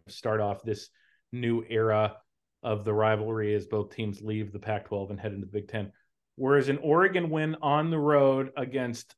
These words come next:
a, a top ten Husky team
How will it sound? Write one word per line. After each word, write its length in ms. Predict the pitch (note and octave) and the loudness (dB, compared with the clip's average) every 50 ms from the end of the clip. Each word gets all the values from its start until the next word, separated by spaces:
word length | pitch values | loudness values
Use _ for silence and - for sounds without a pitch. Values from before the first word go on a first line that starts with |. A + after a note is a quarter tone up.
| _ C#3+ | _ -4
a, 360 | C#3 B2 A#2+ A#2 A#2+ A#2+ A#2+ - | -2 0 0 0 -2 -2 -4 -4
a 460 | B2+ A#2 A#2 A#2 A2+ A2 A2+ A2+ _ _ _ _ _ | -2 0 0 0 0 -2 -4 -8 _ _ _ _ _
top 380 | - - C#3+ C3+ C#3 - - | -2 2 2 2 2 2 -2
ten 400 | - - C#3+ C3 B2+ B2+ B2 A#2+ | -6 -4 -2 -2 0 -2 -2 -4
Husky 500 | A#2 G#2+ - C3 C3 B2+ - - B2+ A#2+ | -6 -2 0 -2 -2 -2 -4 -8 -8 -8
team 540 | A2+ - - B2 A#2 A#2 A#2 A2+ A2 A2 G#2+ | -8 -6 -4 -2 -2 0 0 -2 -2 -4 -8